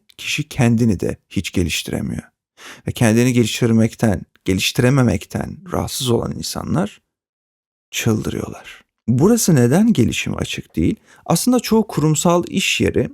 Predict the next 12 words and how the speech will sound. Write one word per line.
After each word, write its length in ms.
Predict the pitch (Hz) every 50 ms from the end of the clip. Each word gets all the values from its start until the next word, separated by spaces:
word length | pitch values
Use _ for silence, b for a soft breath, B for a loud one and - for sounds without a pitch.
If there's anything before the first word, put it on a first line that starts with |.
| - _ - 110
gelişim 420 | 107 131 131 131 135 - - 202 196
adı 180 | 180 160 160
altında 480 | 165 156 147 143 - - 147 151 156 139
boş 280 | 147 147 143 - - 107
vaatler 480 | 80 - - - - - - - -
verir. 480 | - - - - - - - 427 - - _ _ _ _ _ _ _ _ B B B B B B B
"Gel 240 | 156 175 185 190
birlikte 300 | 190 180 175 - - 190
çalışalım 580 | 185 - 175 160 156 147 - 165 160 170 156 151
ve 120 | 156 135
dünyayı 440 | 135 143 147 139 139 143 147 151 143
değiştirelim." 840 | 131 135 127 120 - - - 110 110 123 131 127 123 113 104 101 -